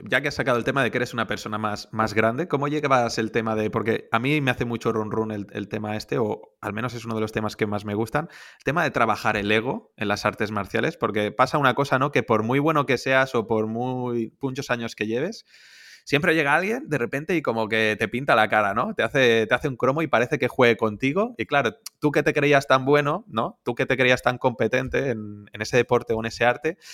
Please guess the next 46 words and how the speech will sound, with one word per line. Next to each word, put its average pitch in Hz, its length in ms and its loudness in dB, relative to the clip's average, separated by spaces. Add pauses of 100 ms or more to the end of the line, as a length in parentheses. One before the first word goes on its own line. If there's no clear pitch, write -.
(380)
empiezas - 320 -4
a 127 60 2
cuestionarte 117 560 0
cosas, 104 320 -4
¿no? 127 60 -8
Ostras, - 540 -12
pues, - 360 -20
pues 101 120 -18
quizá 101 240 -6
no 139 60 -2
era 127 140 2
tan 104 180 -2
bueno, 147 640 0
mm, 107 380 -14
quizá 117 300 0
eso 127 160 0
lo 123 100 6
relacionas 117 420 2
también 113 240 2
con 113 200 0
tu 117 80 2
autoestima, 123 640 2
es 120 100 -6
que - 100 -2
no 110 80 -4
sirvo 110 300 0
para 101 240 0
nada, 139 540 4
¿no? 120 120 0
Es 127 120 -6
que 113 100 2
no 107 80 0
valgo 110 300 4
nada 147 340 4
porque 113 260 2
mira 110 220 0
lo 113 100 2
que 110 120 -4
me 110 80 -4
han 107 80 -6
hecho 120 200 -6
yo 110 80 4
aquí 104 160 -4
diez 107 200 -4
años 110 240 -4
entrenando, 127 640 0